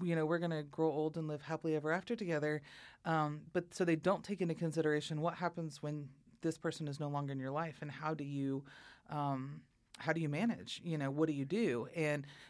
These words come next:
if you look back at the, at other generations, my mother is a great example. You know, you do what you have to do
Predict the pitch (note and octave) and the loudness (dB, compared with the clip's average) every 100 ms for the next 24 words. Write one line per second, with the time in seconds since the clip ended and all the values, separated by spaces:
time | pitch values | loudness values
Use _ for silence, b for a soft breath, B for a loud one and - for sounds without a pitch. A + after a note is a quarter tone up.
0 | B D3+ D3 D3+ D3 C#3+ D3+ D3+ G#3 D3+ | B -6 -4 0 0 2 2 2 0 0
1 | C#3 - D#3 D3 D3 D#3+ E3+ D#3 D#3+ A3+ | 0 0 0 0 2 0 0 0 0 0
2 | E3 C#3 D3 F#3+ E3 D3 C#3 C#3+ C#3 C3+ | 0 0 2 2 2 0 -2 -2 -2 -2
3 | C3+ C3 C3+ C#3+ E3+ D#3 C3+ C#3+ D#3+ D#3 | -4 -2 -6 -6 -2 0 0 -2 -2 2
4 | D#3 D#3+ D3+ - F#3 F3 - C#3+ C#3 C#3 | 4 2 -2 -8 -8 -8 -6 -4 -2 -2